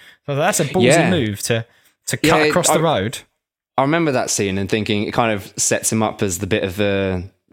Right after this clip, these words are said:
Speaker 2: the kind of not really knowing what's acceptable kind of character that he is, which is, which I think is quite cool.
Speaker 1: Hmm.
Speaker 2: Just subtle
Speaker 1: Yeah, yeah,
Speaker 2: things
Speaker 1: yeah.
Speaker 2: like that.
Speaker 1: So, like, he drives over, he sees this guy taking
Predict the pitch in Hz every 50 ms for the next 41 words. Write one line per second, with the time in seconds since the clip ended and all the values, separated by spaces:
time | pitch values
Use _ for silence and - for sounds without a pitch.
0 | _ _ _ _ _ - 101 - - 110 101 98 95 95 92 92 - - - _
1 | _ _ _ _ _ _ _ _ _ _ _ _ _ _ _ _ _ _ _ _
2 | - - 131 117 110 78 73 117 113 113 107 107 107 110 110 107 104 107 104 101
3 | - - - - - - 107 - - - - 107 101 95 - 101 92 90 - -
4 | - 107 101 - - - - 90 85 85 80 87 92 95 98 92 - - - -
5 | - - - - - - 92 90 - - - - - - 87 - 87 76 - -
6 | 80 78 - - - 175 175 156 120 92 87 - - - _ _ - - - 107
7 | - 120 - 143 156 151 - 139 139 135 131 127 117 98 87 85 92 85 85 -
8 | - 127 _ _ _ _ _ _ _ _ - - _ _ _ - - - 175 170
9 | 170 165 - 160 156 156 151 156 - - 147 160 170 151 165 151 147 127 113 131
10 | 123 123 117 120 110 117 117 107 - - 147 147 139 - - 123 107 - - 135
11 | 127 127 123 123 117 - 120 120 117 - - 110 107 107 104 104